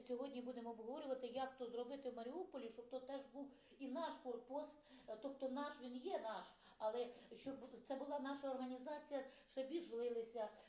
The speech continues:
активісти звідти і ще більш, е, стали одним цілим кулаком. Бо, бо ми раніше спілкувалися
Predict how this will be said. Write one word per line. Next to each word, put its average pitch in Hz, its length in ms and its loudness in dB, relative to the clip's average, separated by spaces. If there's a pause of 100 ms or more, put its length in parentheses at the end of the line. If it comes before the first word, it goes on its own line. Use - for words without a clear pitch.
активісти 233 640 -2
звідти 262 480 0
і 220 120 -4
ще 254 220 0
більш, 269 200 -2 (220)
е, 233 200 4
стали 254 340 4
одним 240 260 2 (140)
цілим 254 260 2 (300)
кулаком. 254 420 4
Бо, 208 100 -2 (260)
бо 247 140 2
ми 262 60 2
раніше 277 340 -2
спілкувалися 262 720 0